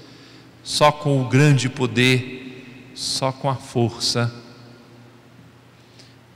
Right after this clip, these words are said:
Querido irmão, querida irmã, só Deus poderia inverter a ordem das coisas.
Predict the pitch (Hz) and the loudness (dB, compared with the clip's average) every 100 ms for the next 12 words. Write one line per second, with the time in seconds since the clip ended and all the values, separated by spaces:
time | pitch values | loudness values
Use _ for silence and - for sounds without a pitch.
0 | _ - 120 120 117 113 92 120 113 110 | _ -4 -2 0 -2 -4 -2 0 0 -2
1 | 113 107 110 101 98 117 127 123 - - | -4 -6 -4 -8 -4 -2 -2 -4 -12 -20
2 | - - - - - - - - 175 185 | -20 -20 -20 -20 -20 -6 -2 -2 0 -2
3 | 147 - 127 135 131 - - - 120 120 | -4 -2 0 0 0 -4 -6 -8 -4 -2
4 | 113 117 120 110 113 110 - - 110 110 | -2 0 0 0 -2 -6 -8 -4 -2 -2
5 | 104 104 101 107 104 104 - - - 90 | -2 -4 -4 -6 -6 -6 -8 -8 -8 -8
6 | 87 - - - - | -8 -12 -12 -14 -16